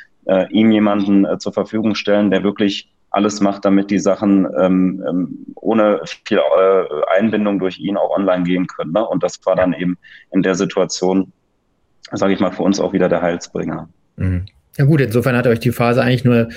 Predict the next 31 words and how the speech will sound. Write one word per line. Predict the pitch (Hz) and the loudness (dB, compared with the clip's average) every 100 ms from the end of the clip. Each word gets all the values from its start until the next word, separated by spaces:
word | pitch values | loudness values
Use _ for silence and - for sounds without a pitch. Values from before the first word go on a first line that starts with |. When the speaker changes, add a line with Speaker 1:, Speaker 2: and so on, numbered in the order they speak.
| - - - - | -16 -18 -18 -4
Speaker 2:
noch | 120 123 | -2 0
mal | 147 123 | 2 2
mehr | 120 117 | 2 0
abgefordert | 139 - 143 147 139 147 | -2 -2 -2 2 2 2
und | 139 | 2
es | 120 - | 0 0
war | 117 | 0
im | 117 | 2
Prinzip | 117 - 131 | 0 0 0
die | 120 | 0
Probe | - 131 131 | 0 2 2
auf, | 113 110 - - | 0 -2 -10 -6
auf | 127 - | -4 -2
das | 117 | -2
Exempel, | - - 127 143 156 | -2 -2 2 4 4
ob, | 135 120 113 - - - - | 2 0 -6 -12 -20 -20 -2
äh, | 123 120 | 2 2
das | 120 117 | 0 -2
Geschäftsmodell | - 135 123 - 131 123 | -2 -2 -2 2 4 4
auch | 127 117 | 2 2
unter | 117 120 113 113 | 2 2 0 -2
Extrembedingungen | 107 - 147 165 123 113 104 104 104 | -6 -2 0 2 2 0 2 2 2
hält. | 110 113 170 - _ - - _ _ | 2 2 0 -8 _ -20 -20 _ _
Und | 117 120 120 - | 2 2 2 -2
es | 117 117 | -4 -2
hat | 120 - 101 - | -2 -4 -10 -4
Gott | 104 | -2
sei | - | 0
Dank | 90 92 | -2 -2
gehalten. | 98 95 95 101 151 - _ - - - _ - | -2 0 2 2 2 0 _ -20 -20 -20 _ -4
Und, | 120 123 127 | 2 4 2